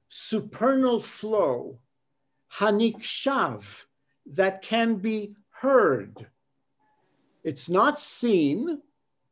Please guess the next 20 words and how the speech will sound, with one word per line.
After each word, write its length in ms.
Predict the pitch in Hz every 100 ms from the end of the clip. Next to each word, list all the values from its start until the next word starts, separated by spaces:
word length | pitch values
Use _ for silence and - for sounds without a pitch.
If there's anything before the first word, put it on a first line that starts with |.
| _ _ _ _ _ _
He 120 | 160
said 280 | 131 226 208
the 80 | 180
Kedusha 580 | - 151 240 285 254 190
is 100 | -
seen 360 | - 240 240
as 140 | 208 160
an 80 | 175 -
or 160 | 214
sameach, 760 | 208 - 208 196 220 156 123 156
a, 180 | 131 131 _ _
a 120 | 151
joyous 600 | 131 135 208 220 202 - 214
light. 320 | 185 131 -
This 220 | 262 254
is 140 | 269
something 420 | - 233 202 220 185
that 160 | 175
is 200 | 151 - - _ -
heard. 600 | 240 226 143 131 220 -